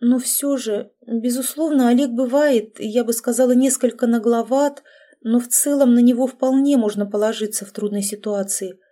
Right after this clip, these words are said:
например, такой, как сейчас". И она замолчала,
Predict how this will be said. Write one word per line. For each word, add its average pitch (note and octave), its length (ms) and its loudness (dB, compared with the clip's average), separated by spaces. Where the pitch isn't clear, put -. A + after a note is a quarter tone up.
например, A#3 500 0
такой, A3 320 -4
как A3+ 180 -10
сейчас". G3+ 720 -10
И G3+ 100 -6
она A#3+ 220 0
замолчала, B3 720 -4